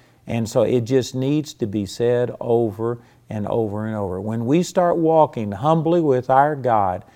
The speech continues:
and seeing all of the benefits that come through humility, well then, praise God, we'll move on to something else. Let me go back to some of the very first scriptures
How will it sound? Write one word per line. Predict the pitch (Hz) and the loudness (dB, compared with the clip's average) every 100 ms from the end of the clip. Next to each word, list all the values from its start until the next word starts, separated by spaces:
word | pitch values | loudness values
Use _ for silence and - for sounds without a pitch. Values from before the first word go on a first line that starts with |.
| _ - | _ -8
and | 117 107 | -6 -4
seeing | - 151 131 | -4 -2 4
all | 131 147 143 | 6 6 6
of | |
the | 127 | 2
benefits | 120 165 185 - 110 - | 0 -2 -2 -6 -8 -8
that | - - | -10 -10
come | - 113 95 - _ - - | -8 -8 -8 -16 _ -20 -2
through | 131 131 | 2 4
humility, | 123 117 123 170 120 107 | 4 0 0 2 2 0
well | 98 104 | -2 0
then, | 110 107 | 0 -2
praise | - 131 151 | 2 2 2
God, | 120 143 147 | -2 -2 0
we'll | 120 147 | 2 2
move | 135 135 | 2 -2
on | 135 135 104 | -4 -6 -8
to | |
something | 98 135 117 110 | -8 -8 -6 -8
else. | 95 95 - _ - - - | -8 -12 -20 _ -20 -10 2
Let | 233 | 4
me | 269 | 8
go | 226 | 8
back | 180 170 - | 8 4 2
to | |
some | 123 160 | -2 0
of | 139 | 0
the | |
very | 117 165 247 | 6 6 6
first | - 170 165 | 4 2 0
scriptures | - - 113 - 92 - | -2 -6 -6 -6 -8 -10